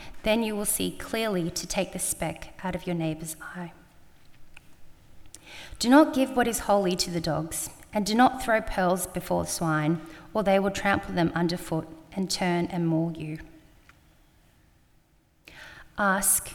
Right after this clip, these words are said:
and it will be given you. Search, and you will find. Knock, and the door will be opened for you. For everyone who asks receives,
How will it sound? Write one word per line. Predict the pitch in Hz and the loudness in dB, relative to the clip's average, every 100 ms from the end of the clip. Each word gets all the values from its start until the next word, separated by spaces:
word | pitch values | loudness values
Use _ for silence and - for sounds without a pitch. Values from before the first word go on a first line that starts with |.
| - | -6
and | 196 | 0
it | 180 | 0
will | 185 180 | 0 -2
be | 175 | -2
given | 170 156 156 | -2 2 2
you. | 143 165 - - - - - | 2 -2 -6 -16 -20 -20 -6
Search, | - 208 202 - - - - | 0 4 2 2 -4 -4 -6
and | 202 190 | -2 0
you | |
will | 185 175 | 2 0
find. | - 160 160 160 165 - - - - - | -2 -2 0 -2 -4 -8 -14 -18 -16 -8
Knock, | 208 202 202 - - - - | 2 2 2 -2 -12 -14 -4
and | 202 | 0
the | 185 | 0
door | 175 170 170 | 0 0 2
will | 165 | 0
be | 165 165 | -2 -2
opened | 175 - 165 | -4 -2 -4
for | - 160 | -2 -4
you. | 156 151 165 - - - - - - - | -2 -4 -6 -12 -20 -16 -14 -14 -14 -6
For | 226 - | -2 0
everyone | 220 254 254 277 | 2 4 8 8
who | 277 277 | 8 4
asks | - 185 - - - - - | 2 -2 -2 -6 -8 -8 -4
receives, | 196 - 160 165 160 - | -4 -2 -4 -6 -10 -16